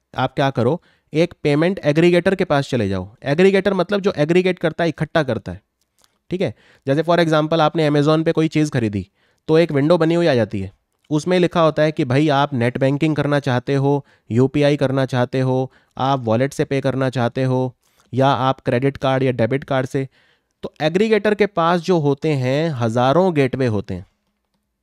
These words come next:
इसलिए उसको एग्रीगेटर बोलते हैं। क्लियर? जैसे सीसी एवेन्यू, स्टडी आईक्यू पे जो हमने लिया हुआ है, वो सीसी एवेन्यू का एग्रीगेटर लिया हुआ है हमने। अ, पहले Razer Pay का भी हम यूज़ करते थे,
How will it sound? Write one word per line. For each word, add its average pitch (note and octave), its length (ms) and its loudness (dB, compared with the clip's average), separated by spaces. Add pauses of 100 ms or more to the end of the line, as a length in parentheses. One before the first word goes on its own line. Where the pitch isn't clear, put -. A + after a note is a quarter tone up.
(840)
इसलिए D#3 260 0
उसको F3+ 300 -2
एग्रीगेटर C3+ 480 2
बोलते B2 320 -2
हैं। A#2+ 120 -8 (800)
क्लियर? D3+ 220 0
जैसे B2+ 300 -2
सीसी D#3 280 -2
एवेन्यू, C#3+ 380 -2 (800)
स्टडी D3+ 260 0
आईक्यू D3+ 280 2
पे D3+ 120 -2
जो D3+ 100 -2
हमने C#3 200 0
लिया C3+ 220 2
हुआ B2 180 0
है, C#3+ 60 0
वो D#3+ 140 -4
सीसी D3 260 -2
एवेन्यू C#3 300 0
का C3+ 100 2
एग्रीगेटर B2 400 0
लिया A#2+ 180 0
हुआ A#2 160 0
है D#3 60 -4
हमने। C#3+ 380 -2
अ, D3 40 -6 (360)
पहले C3 460 -2
Razer C3+ 280 2
Pay C#3+ 120 -2
का C3+ 100 -2
भी C3+ 120 -2
हम B2+ 140 -2
यूज़ A#2 180 -4
करते A2+ 280 -6
थे, A2 200 -8